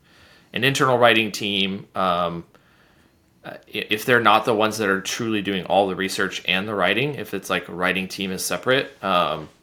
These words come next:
I think there's still just as much importance. Maybe you don't have to go quite as far into explaining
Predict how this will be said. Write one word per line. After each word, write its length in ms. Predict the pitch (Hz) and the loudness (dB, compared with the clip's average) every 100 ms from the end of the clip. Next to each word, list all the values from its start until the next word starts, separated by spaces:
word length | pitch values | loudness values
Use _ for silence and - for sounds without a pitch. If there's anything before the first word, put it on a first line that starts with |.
| - - - | -20 -14 -6
I 60 | 104 | -4
think 140 | 117 | -2
there's 180 | 104 101 | -2 -2
still 240 | - 117 | -2 -2
just 320 | 90 110 104 110 | -2 -4 -4 -8
as 140 | 98 | -6
much 200 | 95 - | -6 -6
importance. 640 | 95 87 62 73 82 - - - _ | -10 -6 -6 -8 -10 -12 -12 -20 _
Maybe 280 | 117 123 123 | 2 2 2
you 60 | 131 | 2
don't 140 | 120 | 2
have 180 | 113 110 | 2 0
to 80 | 110 | -2
go 140 | 107 | -2
quite 400 | 95 - 110 107 | -4 0 2 2
as 120 | 104 | 0
far 320 | - 98 98 98 | 0 4 4 2
into 200 | 95 98 | -2 -8
explaining 680 | - - 92 90 85 87 | -8 -2 -2 0 -2 -4